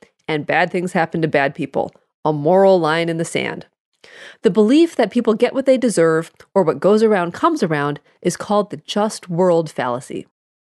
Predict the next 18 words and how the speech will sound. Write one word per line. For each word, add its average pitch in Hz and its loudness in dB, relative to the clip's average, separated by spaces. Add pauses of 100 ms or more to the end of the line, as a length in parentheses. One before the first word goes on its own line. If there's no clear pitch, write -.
It's 233 -6
a 233 -2
fallacy 277 -2
because 175 -4
while 202 0
we'd 190 -2
like 233 -2
to 214 -2
believe 147 -2
that - -6
good 202 2
prevails 202 0 (180)
and - -4
evil 202 2
is 147 -2
punished, - -6 (380)
sometimes, 208 -4 (440)
oftentimes, 135 -4